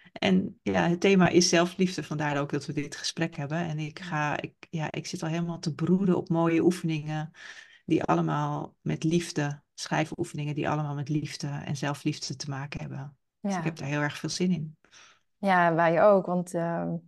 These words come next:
Speaker 2: ja, we maken natuurlijk een mooie combinatie met yoga ook. Dus we starten met yoga en dan gaan we schrijven. Ja, en yoga leent zich natuurlijk ook heel erg goed om tijdens het beoefenen,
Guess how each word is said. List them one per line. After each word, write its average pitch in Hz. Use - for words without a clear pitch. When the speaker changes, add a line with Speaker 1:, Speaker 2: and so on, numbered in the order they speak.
Speaker 2:
ja, 175
we 170
maken 185
natuurlijk 180
een 185
mooie 185
combinatie 185
met 175
yoga 196
ook. 202
Dus 196
we 175
starten 190
met 180
yoga 170
en 170
dan 175
gaan 175
we 175
schrijven. 247
Ja, 185
en 175
yoga 175
leent 175
zich -
natuurlijk 175
ook 170
heel 175
erg 175
goed -
om 170
tijdens 220
het 175
beoefenen, 175